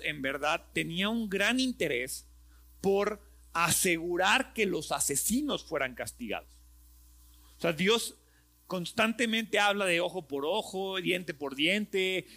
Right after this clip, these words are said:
y habla de que el que mate tiene que matar, y el que roba corta de la mano, y era, era un Dios muy tajante en ese sentido. Es decir, Dios era, tenía un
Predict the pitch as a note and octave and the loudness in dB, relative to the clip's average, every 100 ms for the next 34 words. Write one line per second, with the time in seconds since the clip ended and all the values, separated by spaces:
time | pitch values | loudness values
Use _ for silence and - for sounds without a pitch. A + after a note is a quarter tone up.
0 | - C#3 F3 G#3+ A3+ F2+ - D3 C3 C#3 | -4 2 4 6 4 2 -2 -4 -2 -6
1 | D#3 F3+ G3+ A3 G3 F#3+ G3 F3+ F3+ F3+ | -2 0 0 -2 -4 -6 -4 -4 -2 -2
2 | F3 F#3 G3+ G3 F3 D3+ D3+ D#3 F#3 G3+ | 2 2 4 4 2 0 -2 0 0 -2
3 | - F#3+ - F3 E3 C#3 C#3+ E3 G3+ G#3+ | -2 -4 0 2 2 0 -2 0 2 0
4 | G#3+ F#3+ G#3 C4+ - F3+ C4 D4 B3+ B3+ | -2 0 2 2 0 -4 -4 -2 0 0
5 | A3 G3+ G#3+ B3 - - G3 - - A#3 | 0 0 0 -2 0 2 2 0 0 0
6 | A3+ G#3 F3+ E3 D3+ D#3+ D#3 C#3+ C3 A#2 | 0 -2 -2 -2 -2 -4 -4 -6 -8 -6
7 | G#2+ C3+ D3+ D3+ - - - - - - | -4 0 0 -2 -4 -20 -20 -20 -20 -20
8 | C#3+ F#3 A3+ B3 G#3 G#3 G3+ G#3+ - _ | -2 2 4 2 2 2 4 2 -4 _
9 | _ _ E3+ F#3 G#3+ G#3+ G#3+ A3+ | _ _ -2 2 2 2 -4 -12